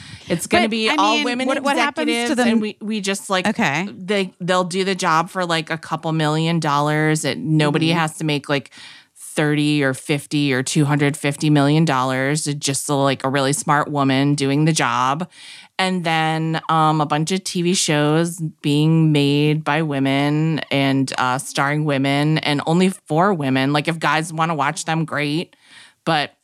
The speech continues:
Speaker 1: if they don't
Speaker 2: It's not, like, really our concern.
Speaker 1: Yeah, no big, you know?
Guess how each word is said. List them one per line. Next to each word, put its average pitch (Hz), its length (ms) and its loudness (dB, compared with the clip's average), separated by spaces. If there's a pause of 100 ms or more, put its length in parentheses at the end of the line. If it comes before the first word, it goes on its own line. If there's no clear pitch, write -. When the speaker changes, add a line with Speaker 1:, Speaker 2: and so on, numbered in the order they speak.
Speaker 1:
if 156 100 -8
they 151 160 -2
don't 139 400 0
Speaker 2:
It's - 140 -2
not, 349 180 4
like, 220 160 -2
really 165 320 2
our 135 460 -2
concern. 143 540 -4 (120)
Speaker 1:
Yeah, 156 420 0
no 170 260 -2
big, 165 340 -4 (260)
you 151 140 -4
know? 139 260 -2